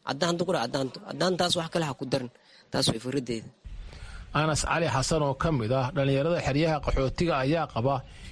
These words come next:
Speaker 2: in dhibaatada ugu badan ee keentay kororhka dawooyinka la isku caddayo inay tahay gabdhaha oo ku dayanaya gabdho iyaga ka horreeyey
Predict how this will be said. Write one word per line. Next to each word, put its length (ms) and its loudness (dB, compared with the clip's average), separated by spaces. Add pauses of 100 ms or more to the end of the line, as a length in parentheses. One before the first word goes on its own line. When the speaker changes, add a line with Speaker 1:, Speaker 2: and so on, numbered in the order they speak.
(120)
Speaker 2:
in 160 4
dhibaatada 520 2
ugu 160 2
badan 460 2
ee 180 2
keentay 420 2
kororhka 540 0
dawooyinka 580 2
la 100 2
isku 200 4
caddayo 460 2
inay 180 4
tahay 400 2 (480)
gabdhaha 440 2
oo 120 2
ku 160 0
dayanaya 640 2 (460)
gabdho 420 0
iyaga 240 4
ka 140 0
horreeyey 580 2